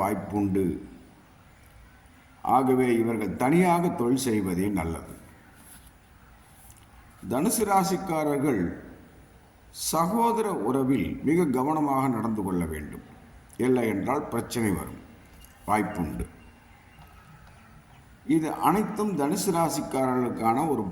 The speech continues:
பொது பலனாகும். மிதுன ராசியில் எந்த கிரகமும் இல்லாமல் குரு அங்கு பயிற்சியாகி வந்தால் நான் சொன்ன பலன்கள் அனைத்தும் நடக்கும். அதுவே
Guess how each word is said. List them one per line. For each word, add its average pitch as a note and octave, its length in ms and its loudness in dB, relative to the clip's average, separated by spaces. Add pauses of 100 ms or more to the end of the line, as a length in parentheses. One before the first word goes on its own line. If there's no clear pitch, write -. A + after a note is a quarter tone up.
பொது C#3 160 2 (140)
பலனாகும். E2 580 -2 (2250)
மிதுன E3 440 4
ராசியில் D3+ 520 2 (1040)
எந்த D3+ 300 0
கிரகமும் D3 500 2
இல்லாமல் C3 500 2 (920)
குரு E3 180 4 (100)
அங்கு B2+ 260 0
பயிற்சியாகி B2+ 720 0
வந்தால் C#3 400 0
நான் A#2 240 0
சொன்ன B2 220 0 (100)
பலன்கள் G#2+ 420 0
அனைத்தும் C#3 420 -4 (360)
நடக்கும். G2 420 -2 (2500)
அதுவே E3+ 240 4